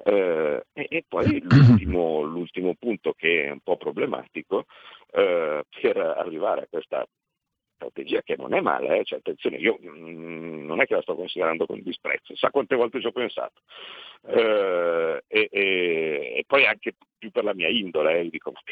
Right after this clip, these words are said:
che meraviglia", cioè io mi metto lì, tuono in Parlamento, no? Contro questo e quest'altro, arrivo la mattina, mi prendo gli applausi, sono tutto felice.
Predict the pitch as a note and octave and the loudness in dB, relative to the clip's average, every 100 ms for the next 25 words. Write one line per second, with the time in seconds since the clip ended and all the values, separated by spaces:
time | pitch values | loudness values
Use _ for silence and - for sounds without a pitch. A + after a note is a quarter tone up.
0 | - - - F2 C2+ B1+ C2+ C2+ C2 - | -12 -8 -4 -4 -4 -8 -8 -8 -6 -2
1 | D#2+ E2 C#2+ C2+ - E2 C2 D#2+ - _ | 0 0 0 -2 -2 -2 -2 -4 -6 _
2 | _ _ - - - - _ - G#2+ F#2 | _ _ -20 -20 -20 -20 _ 0 4 4
3 | F2+ E2 - E2 E2 D2+ D#2+ D2+ - C2 | 2 -4 -4 -4 -4 -4 -2 -4 -4 -4
4 | D2 D#2 - E2 E2 E2 E2 E2 D2+ D2+ | 0 -2 -4 -8 -6 -4 0 0 -2 -4
5 | D#2 E2+ - C2 E2+ D2 - C2+ A#1 C2 | -2 -4 -2 0 0 0 -2 -2 -2 -2
6 | C#2 C2+ B1 B1+ C2+ D#2+ D2+ C#2+ F2 - | -2 -2 -2 -2 -2 0 0 0 -4 -4
7 | - F2+ C2+ C2 C#2 C#2 C#2 F#2 - G1+ | -4 -4 -4 -6 -4 -4 -2 -2 -4 -4
8 | B1 D#2+ - - B1 A#1+ _ _ _ - | -4 -4 -6 -10 -10 -12 _ _ _ -16
9 | - - - - - | -12 -8 -8 -6 -8